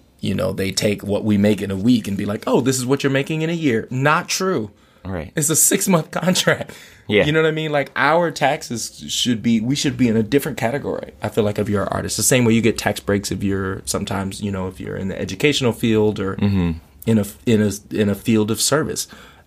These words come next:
Speaker 1: Our field should be considered a field of service,
Speaker 2: Hmm.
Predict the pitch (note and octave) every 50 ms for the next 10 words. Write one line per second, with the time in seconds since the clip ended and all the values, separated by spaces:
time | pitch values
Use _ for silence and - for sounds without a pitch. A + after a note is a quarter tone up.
0 | _ _ - A2+ A#2+ C3+ C#3 C3 B2 - - C3+ C#3 C3 A2 G#2+ - - - -
1 | - B2 G#2 A#2 A2 - - A#2+ A2+ - - G#2+ G2 G2+ G#2 - - A2 G#2+ -
2 | - G#2+ G2+ G#2 G#2+ G#2+ - - A#2+ A2+ - - C3 C#3 B2 - - - - -
3 | - - _ _ _ _ - - B2